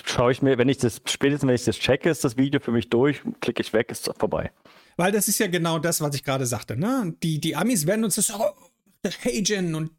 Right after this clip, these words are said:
Speaker 2: Tavus und wie die ganzen, äh, Plattformen alle heißen. Ja, natürlich kann ich dann per A P I hunderte von Videos pro Tag produzieren,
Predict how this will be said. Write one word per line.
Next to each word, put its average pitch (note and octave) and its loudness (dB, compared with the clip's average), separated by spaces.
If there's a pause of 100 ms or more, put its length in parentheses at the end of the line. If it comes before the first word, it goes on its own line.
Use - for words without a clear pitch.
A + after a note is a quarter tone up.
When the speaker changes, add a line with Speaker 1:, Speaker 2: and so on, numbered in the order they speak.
Speaker 2:
Tavus G3+ 0
und E3+ -4
wie A3 0
die G#3+ 0
ganzen, F3 0
äh, D#3+ -2
Plattformen F3 -2
alle C#3+ 0
heißen. E3 0
Ja, F3+ 0
natürlich A#3 0
kann D#3+ 0
ich D3 -4
dann D3 -2
per D#3+ -2
A E3 0
P E3 -4
I D#3+ -4 (320)
hunderte B3+ 2
von B2+ -2
Videos G#2+ -2
pro - -12
Tag - -12
produzieren, - -8